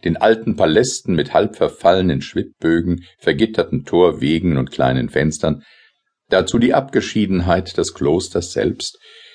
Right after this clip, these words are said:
dies alles war dazu angetan, Schleier auf Schleier um das Gemüt der Infantin zu weben.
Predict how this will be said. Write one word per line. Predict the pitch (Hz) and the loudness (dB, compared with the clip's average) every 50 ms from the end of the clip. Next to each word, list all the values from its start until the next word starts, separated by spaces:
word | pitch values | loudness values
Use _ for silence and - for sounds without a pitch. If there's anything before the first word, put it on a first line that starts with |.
| _ _ _ - | _ _ _ -4
dies | 101 - - | -4 -4 -4
alles | - - 98 104 113 110 - - | -2 -2 0 0 0 -2 0 0
war | 110 | 2
dazu | 107 113 110 110 - 120 110 - | 2 2 0 0 -2 -4 -2 0
angetan, | 78 82 80 76 80 - - 95 90 87 87 90 90 | 0 0 2 0 -2 -2 -2 -2 0 2 2 0 -2
Schleier | 87 - - 67 73 82 85 87 85 85 87 90 - | -4 -4 -2 0 2 2 2 2 2 2 0 0 -2
auf | - 82 - | -4 -6 -6
Schleier | - - - 58 65 71 73 78 78 76 76 | -6 -4 0 2 2 4 4 2 2 2 2
um | 78 78 | 0 0
das | 76 78 - - | 0 0 -2 -2
Gemüt | - 87 76 69 64 67 69 69 - | -2 -2 0 0 2 0 0 0 -2
der | - 69 | -4 -2
Infantin | 71 76 73 - - - - - - - - - | -2 -2 -4 -2 -2 -2 -2 -2 -4 -6 -8 -6
zu | - - - - - | -4 -4 -4 -2 0
weben. | 57 58 55 58 58 - - | -2 -2 -2 -2 -6 -8 -8